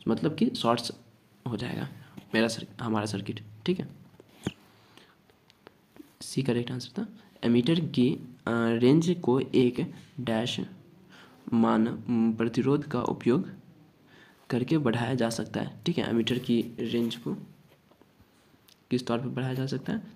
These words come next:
तो इसमें निम्न मान प्रतिरोध, अ, के साथ समांतर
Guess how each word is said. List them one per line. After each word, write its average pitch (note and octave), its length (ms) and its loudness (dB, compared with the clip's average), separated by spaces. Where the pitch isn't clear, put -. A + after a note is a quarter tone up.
तो - 60 -6
इसमें C#3 440 2
निम्न C#3 360 6
मान D3+ 220 2
प्रतिरोध, C3 600 2
अ, - 140 -2
के B2+ 180 2
साथ D3 440 0
समांतर B2+ 640 -2